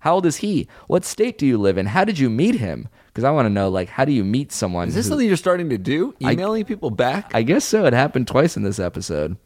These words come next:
Speaker 1: 'Cause I had some questions. Uh, how do you meet someone when you're in L A as you're leaving? And she says, "I'm twenty-seven and I live in Texas. He's thirty.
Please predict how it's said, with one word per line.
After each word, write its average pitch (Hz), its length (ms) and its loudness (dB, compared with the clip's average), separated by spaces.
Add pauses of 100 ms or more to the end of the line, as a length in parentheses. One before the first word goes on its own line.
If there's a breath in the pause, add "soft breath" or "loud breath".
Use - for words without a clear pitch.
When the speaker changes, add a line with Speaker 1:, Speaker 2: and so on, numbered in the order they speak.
(880)
Speaker 1:
'Cause 113 100 0
I 117 80 6
had 113 160 2
some 101 140 -2
questions. - 640 -4 (400 soft breath)
Uh, 92 540 2 (260)
how - 140 -4
do 127 80 2
you 113 80 2
meet 104 240 0
someone 101 540 2
when 104 200 0
you're 98 140 2
in 90 80 0
L 87 180 2
A 110 60 2
as 90 220 -2
you're 78 100 -6
leaving? 92 480 -4 (300 soft breath)
And - 100 -10
she 123 120 0
says, 98 380 0
"I'm 143 260 0
twenty-seven 135 760 0
and 92 100 0
I 101 80 2
live 101 200 2
in 87 80 -2
Texas. 87 480 -4
He's 151 420 -2
thirty. 127 500 0